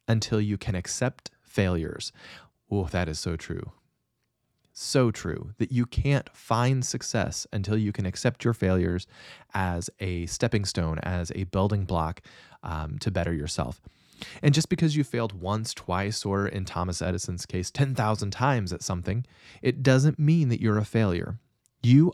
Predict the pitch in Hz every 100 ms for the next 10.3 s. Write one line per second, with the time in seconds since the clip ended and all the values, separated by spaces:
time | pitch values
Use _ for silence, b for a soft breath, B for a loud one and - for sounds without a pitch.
0 | _ 143 151 160 165 - - 131 107 101
1 | - 110 107 113 110 104 95 - 110 90
2 | 90 120 131 120 - _ _ - 110 139
3 | 151 160 170 _ - 139 90 - - B
4 | B B 120 127 - 120 131 123 95 -
5 | 92 98 - 95 92 98 90 85 90 -
6 | 80 82 104 95 B B B 117 123 135
7 | 143 - - 131 135 139 143 143 - -
8 | 113 85 80 - _ _ _ _ _ _
9 | - 110 101 104 113 92 85 - 110 127
10 | 104 -